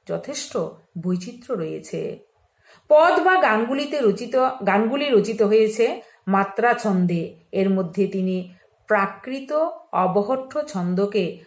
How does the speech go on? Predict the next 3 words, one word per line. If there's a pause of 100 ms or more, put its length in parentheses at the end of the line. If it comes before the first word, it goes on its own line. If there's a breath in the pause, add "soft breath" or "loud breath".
(160 loud breath)
অনায়াসে (120)
স্থান
দিয়েছেন।